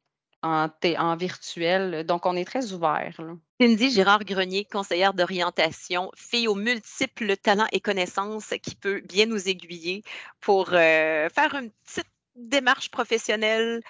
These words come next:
Speaker 2: différente. Euh, des fois, c'est pour aller chercher, euh, des compétences, puis des fois, c'est, c'est juste pour, euh,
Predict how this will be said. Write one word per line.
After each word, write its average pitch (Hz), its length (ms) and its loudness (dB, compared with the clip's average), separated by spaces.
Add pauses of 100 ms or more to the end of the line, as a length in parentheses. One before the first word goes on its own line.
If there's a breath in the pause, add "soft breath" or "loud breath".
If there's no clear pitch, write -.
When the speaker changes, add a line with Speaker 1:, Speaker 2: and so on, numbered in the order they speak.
(300 loud breath)
Speaker 2:
différente. 208 880 -4
Euh, 185 300 2
des 208 120 -4
fois, 233 240 -2
c'est 233 160 -8
pour 202 140 -4
aller 190 220 2
chercher, 196 560 -2
euh, 180 100 4
des 190 140 2
compétences, 185 920 -4
puis - 120 -14
des 180 80 -4
fois, 202 160 -4
c'est, 175 340 -6
c'est 185 240 -4
juste 190 300 -6
pour, 165 320 -4
euh, 135 360 2